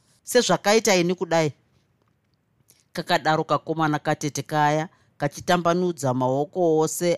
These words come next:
airembera mamvemve ejuzu dema nechomumagokora. "He?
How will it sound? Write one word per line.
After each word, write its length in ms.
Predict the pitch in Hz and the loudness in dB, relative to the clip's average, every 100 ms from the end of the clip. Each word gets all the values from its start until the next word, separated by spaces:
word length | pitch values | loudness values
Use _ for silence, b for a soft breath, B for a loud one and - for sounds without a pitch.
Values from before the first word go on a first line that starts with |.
| - | -2
airembera 840 | 143 151 175 165 147 143 139 139 | -2 -2 -2 -2 -2 -4 -2 -2
mamvemve 920 | 139 135 131 127 131 127 143 156 170 | 0 -2 -4 -8 -8 -8 -6 -4 -4
ejuzu 520 | 165 - 151 165 127 127 | -6 -8 -12 -10 -12 -10
dema 400 | 139 131 143 170 - _ _ - | -6 -4 -2 -4 -6 _ _ -6
nechomumagokora. 1040 | 156 180 156 156 131 139 131 165 143 135 - _ _ _ _ _ _ _ _ _ _ _ | -4 -2 0 0 -2 -6 -8 -2 -2 -2 -8 _ _ _ _ _ _ _ _ _ _ _
"He? 340 | 170 202 320 | 0 2 2